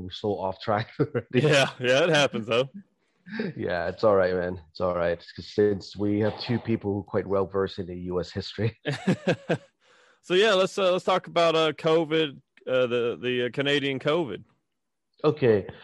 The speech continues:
Speaker 1: Uh, you mind if I share screen a little bit? 'Cause I
Speaker 2: That's
Speaker 1: need
Speaker 2: fine.
Speaker 1: to have evidence back it up. Oh, I
Speaker 2: Yeah.
Speaker 1: can't share screen yet.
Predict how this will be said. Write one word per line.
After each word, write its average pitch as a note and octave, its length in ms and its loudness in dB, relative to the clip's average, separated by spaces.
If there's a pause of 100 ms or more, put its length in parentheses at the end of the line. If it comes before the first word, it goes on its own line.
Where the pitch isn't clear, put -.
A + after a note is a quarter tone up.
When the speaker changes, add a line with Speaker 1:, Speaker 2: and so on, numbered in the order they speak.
(200)
Speaker 1:
Uh, C#3 280 8
you D3 120 2
mind E3+ 240 4
if F3+ 60 6
I E3+ 80 6
share C#3+ 280 2
screen C3 360 -2
a - 20 -4
little G2+ 160 0
bit? - 220 -10 (200)
'Cause G2 240 -2
I G2 100 2
Speaker 2:
That's G2+ 120 0
Speaker 1:
need - 80 0
Speaker 2:
fine. C3+ 100 0
Speaker 1:
to G#2 100 0
have G2+ 180 -2
evidence G#2 360 -2
back G2 240 -4
it A2 60 0
up. - 180 -2 (480)
Oh, B2+ 120 2 (100)
I - 80 0
Speaker 2:
Yeah. F#3 60 -2
Speaker 1:
can't G2 200 -6
share F#2+ 140 -6
screen F#2 300 -6
yet. F#2 140 -12